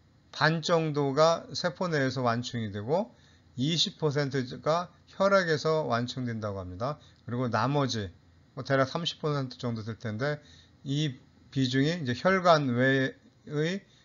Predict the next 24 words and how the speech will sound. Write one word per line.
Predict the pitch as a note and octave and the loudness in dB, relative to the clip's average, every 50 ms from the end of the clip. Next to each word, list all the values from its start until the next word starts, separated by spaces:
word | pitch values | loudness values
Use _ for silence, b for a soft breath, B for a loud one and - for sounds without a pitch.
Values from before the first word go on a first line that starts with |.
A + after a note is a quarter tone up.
| b b | b b
세포 | - - G3+ F3+ - - F#3+ D#3 | -4 -2 -2 -2 0 0 2 2
외액에서 | B2+ B2 B2+ C#3 D3+ D#3 C#3+ C3+ C3+ C3 - D#3 D3+ | 6 6 8 8 8 8 6 4 -2 -2 -2 -4 -4
완충이 | C3 G#2+ A2 A#2+ - - B2+ C3 A#2 | -4 -4 -6 -6 -8 -8 -8 -8 -8
된다라고 | G#2 G#2 G#2 G2+ A#2+ G#2+ F#2+ F#2+ F#2 _ _ _ _ _ _ _ _ _ _ _ _ - A#2 A#2+ B2 B2+ C3+ D#3 D3+ D3 | -8 -8 -6 -4 -2 -4 -4 -6 -10 _ _ _ _ _ _ _ _ _ _ _ _ -6 -2 -2 -2 0 0 -2 -2 0
이제 | C3 B2+ | 0 0
알려져 | A2+ A2 B2 C3+ C#3 B2 C3+ B2 | 0 0 0 -2 -2 -2 -2 -2
있는데 | A#2+ A#2 A2 G2+ G2 G#2 B2 C3+ A#2 G2+ b b b b b b b - | -2 -2 -4 -6 -6 -4 -2 -2 -2 -4 b b b b b b b -6
이것을 | B2+ B2 C3+ D#3+ F3 F3 F#3 E3+ - F#3 F3+ D3 | -2 -2 0 0 0 0 0 0 0 -2 -2 -2
보면은 | C3+ C#3+ C#3+ D3 D3 D3 E3 F#3 F#3+ - b b b b b | -2 -2 0 2 2 2 0 0 -2 -8 b b b b b
혈액 | - - G3+ G#3 G#3 G#3 G3+ F3+ | -4 2 4 6 6 6 4 4
완충 | D3+ C3+ C#3 B2+ - E3 D#3+ | 2 0 0 -2 -6 -6 -6
시스템은 | C#3 B2 C#3+ B2+ A#2 - - C3+ C#3 D#3 E3 D3 | -4 -4 -6 -6 -8 -6 -6 -6 -4 -4 -6 -6
단지 | - A#2 A#2+ C3 C3 D3+ E3 D#3+ | -6 -6 -6 -6 -6 -6 -8 -8
이십 | C3 A#2 B2 D3+ E3+ D#3 - F#3+ - - | -6 -6 -4 -4 -4 -4 -6 -6 -6 -6
퍼센트만 | E3 C3+ C#3+ C#3+ C3 B2 - B2+ B2+ C3 D3+ E3+ F3 - b b b b b b b b b b b - | -6 -4 -4 -4 -6 -6 -4 -2 0 0 0 0 -2 -6 b b b b b b b b b b b -4
불과하다라고 | - C#3 C#3+ C#3+ D3+ D3 C#3 B2 C#3 A#2+ G#2+ G#2+ A#2 B2 B2+ C3 D3+ D#3 C3 | 0 0 4 8 8 8 8 8 6 4 4 4 4 2 2 2 2 0 2
얘기할 | A#2+ B2+ B2 B2+ B2+ B2 A2+ | 0 0 0 0 0 0 -2
수 | - - G#2+ | -2 -6 -8
있-, | G2+ - _ - - | -10 -10 _ -12 -12
있습니다. | A#2+ G#2 - - A2 G2 G2 G#2+ A2+ A2+ | -10 -10 -8 -8 -8 -8 -6 -4 -4 -6
이제 | G2+ G#2+ G#2 - | -6 -8 -10 -6
신장이 | - - - F#3+ F#3 E3 E3+ E3 D3+ C#3+ C#3 D3 C3 A#2 | -4 -4 -2 -2 -2 2 6 6 6 6 4 0 -4 -2
제거되었을 | - B2 A#2+ B2 A#2 A2 G#2+ F#2+ - - G2 F2 - | 0 0 2 2 0 -2 -4 -6 -8 -10 -14 -14 -8
때. | - G#2 B2+ E3+ | -6 -4 -4 -4